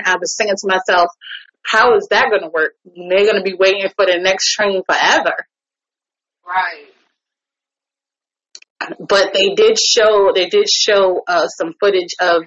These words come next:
Speaker 1: the New York subways and how empty it is.
Speaker 2: Uh-huh.
Speaker 1: And here in Virginia, it's been empty. Like, the streets have
Speaker 2: Wow.
Speaker 1: been empty because we were on a semi-quarantine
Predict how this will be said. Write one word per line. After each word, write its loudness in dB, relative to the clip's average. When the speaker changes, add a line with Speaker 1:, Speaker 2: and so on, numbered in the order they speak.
Speaker 1:
the 4
New -6
York 2
subways -2
and 2
how 2
empty -4
it -10
is. -20
Speaker 2:
Uh-huh. -10
Speaker 1:
And 0
here 2
in -6
Virginia, 0
it's -4
been 0
empty. -12
Like, -2
the 2
streets 2
have 2
Speaker 2:
Wow. 4
Speaker 1:
been 0
empty -2
because 0
we -2
were 0
on 0
a -4
semi-quarantine -2